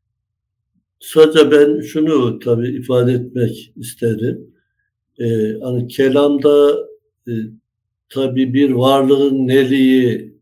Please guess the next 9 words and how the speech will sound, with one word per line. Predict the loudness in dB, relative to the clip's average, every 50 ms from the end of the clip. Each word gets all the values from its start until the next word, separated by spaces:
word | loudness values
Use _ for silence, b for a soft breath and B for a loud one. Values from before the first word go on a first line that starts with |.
| _ _
bir | _ -20 -20 _ -8 -6 -4 -4 -4 -6 -10 -10
temel | -8 -4 -2 0 0 0 -2 -2
problem. | -6 -8 -6 -4 -4 -4 -4 -4 -4 -4 -4 -4 -6 -10 -18 _ _ _ _ _ _ _ _ _ _ _ _ _ _ _ _ _ _ _ _ _ _ _ _ -10
Ama | -6 -4 -4 -4 -4 -2
bir | 2 2 2 2 2
de | 2 2 2 0 0 -4 -10 -14 _ _ _ _ _ _ _ _
varlığın | -4 -2 0 0 0 0 0 -2 -2 -2 -2 -4 -4 -6
işleyişi, | -8 -10 -10 -10 -8 -10 -2 0 2 2 2 2 0 -2 -4 -2 0 0 2 2 0 -2 -4 -8 -14 _ _ _ _ _ _ _ _ _ _ -16
e, | -14